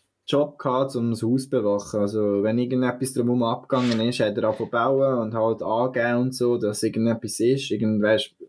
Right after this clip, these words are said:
dort halt in der Provinz aussen, dort wo meine Eltern wohnen, kommt ab und zu mal ein Fuchs oder ein Reh schauen. Und, ähm, mit der Zeit hat, hat sie dann wie den Task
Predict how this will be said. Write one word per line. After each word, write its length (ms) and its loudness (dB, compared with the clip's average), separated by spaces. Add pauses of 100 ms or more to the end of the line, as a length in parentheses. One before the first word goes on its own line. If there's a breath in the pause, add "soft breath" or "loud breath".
(140)
dort 220 0 (180)
halt 260 0 (120)
in 160 0
der 100 0
Provinz 680 0
aussen, 440 0
dort 240 0
wo 80 -2
meine 280 0
Eltern 460 0
wohnen, 260 2
kommt 240 -6
ab 200 0
und 120 -2
zu 140 -2
mal 140 2
ein 60 0
Fuchs 320 -2
oder 180 -2
ein 140 0
Reh 280 2
schauen. 840 0 (1040 loud breath)
Und, 480 0
ähm, 520 2 (840)
mit 280 0
der 120 -2
Zeit 680 -2 (640 soft breath)
hat, 280 0 (280)
hat 240 0
sie 240 2
dann 260 0
wie 160 2 (120)
den 320 -2
Task 600 -2